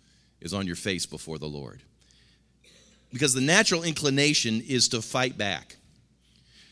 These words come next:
You know, in A Tale of Three Kings, by the way, I hope you got the book and you read it, but one of the quotations in there says, "What do you do when someone throws a spear at you?"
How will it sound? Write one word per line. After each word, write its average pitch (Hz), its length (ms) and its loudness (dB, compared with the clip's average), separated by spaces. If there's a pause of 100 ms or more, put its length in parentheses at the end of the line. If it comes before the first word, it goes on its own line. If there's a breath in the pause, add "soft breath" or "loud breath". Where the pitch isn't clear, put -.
(100)
You 120 120 0
know, 127 160 4
in 139 140 2
A 123 60 2
Tale 180 280 2
of 160 80 0
Three 147 220 -2
Kings, 135 340 -2
by 117 200 -2
the 113 80 -4
way, 113 540 -2
I 107 120 2
hope 131 220 0
you 123 60 -2
got 120 220 0
the - 80 -10
book 107 240 -6
and 104 100 -6
you 101 120 -2
read 107 240 0
it, 95 160 -8
but 107 120 -6
one 120 140 -2
of 135 80 -2
the 120 80 -2
quotations 120 680 0
in 110 140 -4
there 98 160 -2
says, 104 300 0
"What 143 140 2
do 180 60 0
you 156 60 4
do 123 200 2
when 123 120 0
someone 110 300 0
throws 107 280 -2
a 120 60 -4
spear 160 320 0
at 98 60 -10
you?" 78 300 -8